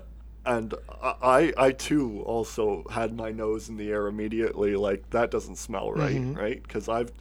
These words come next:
Speaker 2: I've done this bit, uh, time and time again that the U S are greedy about their F twenty-twos,
Speaker 3: Mm-hmm.
Speaker 2: right? They don't let anybody,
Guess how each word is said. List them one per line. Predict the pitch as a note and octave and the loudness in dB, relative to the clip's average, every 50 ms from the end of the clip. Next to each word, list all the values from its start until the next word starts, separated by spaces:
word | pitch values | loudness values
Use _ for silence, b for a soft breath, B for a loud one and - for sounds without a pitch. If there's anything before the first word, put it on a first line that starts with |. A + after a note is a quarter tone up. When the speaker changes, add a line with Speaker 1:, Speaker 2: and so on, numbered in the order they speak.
| B B B B B B B | B B B B B B B
Speaker 2:
I've | B2+ B2+ A#2+ | -6 -4 -2
done | - C3 A#2+ A2 G#2+ | -2 -2 -2 -2 -2
this | G#2+ G#2+ - - - - - - - - | -4 -4 -4 -8 -14 -16 -16 -4 2 4
bit, | A#2 A2 G2+ - - | 6 6 4 2 -2
uh, | G2+ G#2 G2+ - - - - - - - | -4 -4 -4 -4 -8 -14 -18 -16 -16 -8
time | - - B2+ A#2+ A#2 A2 G#2 | -4 0 0 0 0 -2 -4
and | G2 - | -4 -4
time | B2 G#2+ G#2+ G#2 | -2 -2 -2 0
again | - G2+ G#2 G#2+ G2 G2 | 0 0 0 0 0 -2
that | G2+ F#2+ - - | -4 -6 -6 -6
the | F#2 F2 - - G2+ | -8 -8 -8 -10 -8
U | A2+ A#2+ B2+ B2+ A2+ | -6 -4 -2 0 2
S | A2 A2 G#2+ - - | 0 0 -2 -4 -6
are | - G2 G2+ G#2 G2 | -2 0 0 0 0
greedy | F#2+ F#2+ - - - - G#2+ A2 A2+ A#2 A#2+ A#2+ A#2 A2+ F2 - - - | -2 -6 -12 -12 -10 -8 -4 -4 -2 0 0 0 0 -2 -6 -8 -6 -4
about | - F#2 - G2+ F#2 - | -2 0 0 0 0 0
their | - F#2+ F#2+ F#2+ | -2 0 0 0
F | G2 G2 - | 0 0 -2
twenty-twos, | - - A#2 F#2+ D#2+ F2+ - - G#2+ - D3+ C#3+ B2+ A#2+ | -4 -4 -2 -2 -4 -4 -6 -6 -6 -4 -4 -4 -4 -2
Speaker 3:
Mm-hmm. | A2+ G#2 | -2 -2
Speaker 2:
right? | G2+ A2+ C#3+ - - B B B B B B | -2 -2 -4 -6 -10 B B B B B B
They | B2 C3 | 4 4
don't | D3 C#3+ B2 A2+ | 6 6 6 4
let | G#2+ G#2 G2 - - - - | 4 2 2 0 -4 -4 0
anybody, | A2+ A#2+ A#2+ A#2 A#2+ A2 F#2+ F#2+ F#2 E2+ E2+ D2+ | 2 2 4 4 2 0 0 0 -2 -2 -2 -6